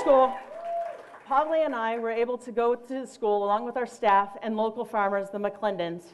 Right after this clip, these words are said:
and cook them a nutritious, healthy meal. We cooked them things like, uh, Jadori chicken wings and rutabaga fries, and a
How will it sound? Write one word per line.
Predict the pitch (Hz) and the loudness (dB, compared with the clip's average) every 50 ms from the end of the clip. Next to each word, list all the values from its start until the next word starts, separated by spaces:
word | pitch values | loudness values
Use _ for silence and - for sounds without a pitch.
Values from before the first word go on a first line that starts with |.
| - _ _ _ _ _ _ _ _ | -20 _ _ _ _ _ _ _ _
and | - 226 226 226 | -4 -4 -4 0
cook | - 277 277 277 - 254 | 2 2 2 2 0 -2
them | 240 226 226 | -2 0 2
a | 214 | 2
nutritious, | 214 214 208 - - 226 214 - - 220 - - | 0 0 -2 -2 -4 -4 -4 -4 -6 -8 -8 -2
healthy | 202 214 214 208 214 220 202 | 0 0 0 0 -2 -6 -8
meal. | 202 202 196 185 165 156 156 - - _ _ _ _ _ _ _ _ - | -8 -6 -6 -6 -6 -8 -10 -12 -18 _ _ _ _ _ _ _ _ -4
We | 247 262 | -4 0
cooked | - - 277 269 277 | 2 2 2 2 2
them | 302 294 285 277 | 0 -2 -2 -2
things | 285 240 233 226 220 226 226 214 - - - _ _ _ _ _ _ - | -4 -4 -4 -4 -4 -6 -8 -12 -14 -20 -20 _ _ _ _ _ _ -2
like, | 208 220 214 208 208 214 208 - | 2 4 4 4 2 0 -4 -4
uh, | 220 208 208 - - - - - | -4 -4 -4 -8 -14 -18 -12 -10
Jadori | 233 190 220 220 226 233 247 240 | -6 -2 0 2 2 2 0 0
chicken | - 247 220 - 240 226 220 | -2 -4 -4 -4 -6 -6 -2
wings | 220 214 208 208 208 208 208 - - - - _ _ _ _ _ _ _ - | 0 0 0 0 -2 -6 -10 -14 -20 -20 -20 _ _ _ _ _ _ _ -2
and | 208 196 196 196 | 0 2 2 2
rutabaga | 208 233 240 240 240 233 220 220 | 2 2 2 4 2 4 4 2
fries, | 208 214 233 214 202 190 185 185 185 185 180 - - - - - | 0 2 2 4 4 4 4 2 0 -2 -2 -6 -14 -20 -10 -2
and | 226 214 208 208 | 0 2 2 4
a | 202 202 | 2 0